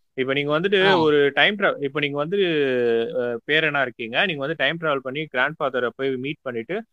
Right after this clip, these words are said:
Speaker 1: இப்ப அவரை ஷூட் பண்ணிட்டீங்கன்னா, அவரோட
Speaker 2: ம்.
Speaker 1: டைம் லைன், அவரோட டைம் ஹிஸ்டரி தான் வந்து அழியுமே தவிர, உங்களோட டைம் ஹிஸ்டரி வந்து காப்பி ஆயிடும். இப்ப நீங்க வந்து ஒரு காப்பியா
Speaker 2: ம்.
Speaker 1: மாறிடுவீங்க. நீங்க ஒரு காப்பி வந்து ஆகிக்கலாம், இல்ல நீங்க வந்து உங்க கிராண்ட்ஃபாதரோட டைம் ஹிஸ்டரி வந்து காப்பியா வந்து நீங்க நினைச்சுக்கலாம்.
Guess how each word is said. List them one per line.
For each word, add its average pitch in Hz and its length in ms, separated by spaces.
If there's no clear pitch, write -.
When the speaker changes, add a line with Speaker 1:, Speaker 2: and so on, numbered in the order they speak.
Speaker 1:
இப்ப 151 180
அவரை 139 220
ஷூட் 294 300
பண்ணிட்டீங்கன்னா, 120 520
அவரோட 220 400
Speaker 2:
ம். 214 60
Speaker 1:
டைம் 214 280
லைன், 214 160
அவரோட 190 380
டைம் 180 300
ஹிஸ்டரி 170 280
தான் 175 160
வந்து 160 180
அழியுமே 151 400
தவிர, 117 340
உங்களோட 202 420
டைம் 180 240
ஹிஸ்டரி 165 220
வந்து 139 220
காப்பி 208 340
ஆயிடும். 110 340
இப்ப - 180
நீங்க 214 220
வந்து 220 140
ஒரு 202 160
காப்பியா 180 340
Speaker 2:
ம். 160 60
Speaker 1:
மாறிடுவீங்க. 123 460
நீங்க 143 240
ஒரு 143 120
காப்பி 147 320
வந்து 147 240
ஆகிக்கலாம், 131 640
இல்ல 196 180
நீங்க 208 240
வந்து 208 200
உங்க 180 160
கிராண்ட்ஃபாதரோட 151 760
டைம் 151 220
ஹிஸ்டரி 143 220
வந்து 143 200
காப்பியா 139 360
வந்து 131 180
நீங்க 117 160
நினைச்சுக்கலாம். 113 460